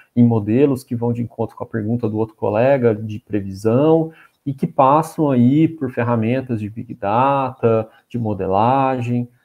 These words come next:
né? Mas hoje, efetivamente, né, eu sei que existem alguns grupos de trabalho que trabalham muitas vezes com dispersão de pragas, então você pega dados aí de todos os lugares do mundo,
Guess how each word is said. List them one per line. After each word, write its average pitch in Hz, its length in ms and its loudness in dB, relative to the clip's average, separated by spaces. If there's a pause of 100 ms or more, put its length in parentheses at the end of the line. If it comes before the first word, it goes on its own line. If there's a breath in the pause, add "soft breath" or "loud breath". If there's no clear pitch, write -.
né? 120 100 -2
Mas 117 260 -2
hoje, 135 640 2
efetivamente, 127 1120 -6 (260)
né, 117 400 -4 (240)
eu 107 80 -16
sei 135 220 -2
que 139 120 -4 (180)
existem 131 680 -4 (340 soft breath)
alguns 120 560 0
grupos 123 380 -2
de 107 80 -8
trabalho 117 680 0
que - 100 -20
trabalham 120 520 0
muitas 120 340 -2
vezes 127 420 -2 (300)
com 120 400 0 (240)
dispersão 131 600 -2
de 117 120 -4
pragas, 113 540 0
então 113 180 -6
você 120 180 -6
pega 120 320 2
dados 120 560 -2
aí 120 120 -2
de 120 120 -10
todos 135 240 -4
os 143 40 -8
lugares 117 380 0
do 113 80 -2
mundo, 117 800 -2